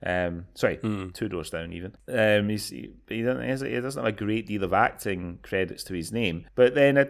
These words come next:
Speaker 1: like, no, n-, none of the young cast at the time of filming had done very much at all, really. This was the sort of first,
Speaker 2: Hmm.
Speaker 1: the kind of big break for pr-, pretty much all of them.
Speaker 2: Yeah.
Speaker 1: You know? So
Speaker 2: I think, I, I mean, we haven't really talked about,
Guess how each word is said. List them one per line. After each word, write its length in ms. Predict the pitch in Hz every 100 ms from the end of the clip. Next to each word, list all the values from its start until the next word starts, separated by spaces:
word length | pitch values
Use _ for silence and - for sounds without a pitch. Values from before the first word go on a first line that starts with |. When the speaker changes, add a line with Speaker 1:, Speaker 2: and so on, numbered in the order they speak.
| -
Speaker 1:
like, 160 | 139 135
no, 240 | 135 147
n-, 420 | 160 - 139 131 123
none 320 | 139 135 156
of 80 | 170
the 80 | 123
young 260 | 107 101
cast 640 | 98 92 76 - - - - -
at 140 | 110
the 100 | -
time 500 | - 120 117 85 82 95 _
of 140 | - -
filming 560 | - 127 135 67 87 -
had 240 | 110 104
done 480 | 117 113 117 110 107
very 280 | 113 113 110
much 260 | 107 101 -
at 140 | -
all, 260 | 135 - -
really. 380 | 104 95 82 101 -
This 200 | - -
was 180 | 113 -
the 100 | 110
sort 220 | - 101
of 80 | -
first, 260 | 107 101
Speaker 2:
Hmm. 120 | 101
Speaker 1:
the 80 | 92
kind 160 | 95 98
of 80 | 98
big 180 | 104
break 320 | 104 98 95 -
for 240 | 98 90
pr-, 140 | - 95 _
pretty 180 | - 110
much 160 | - -
all 160 | - 147
of 180 | 135
them. 100 | 139
Speaker 2:
Yeah. 100 | 104 101 -
Speaker 1:
You 120 | 117 104
know? 180 | 123 - - - -
So 300 | - 95 92
Speaker 2:
I 100 | 92
think, 220 | 160 180 127
I, 120 | 127 143
I 60 | 127
mean, 140 | 127
we 80 | 139
haven't 180 | 143 135
really 180 | 110 104
talked 300 | 113 107 104
about, 280 | 95 92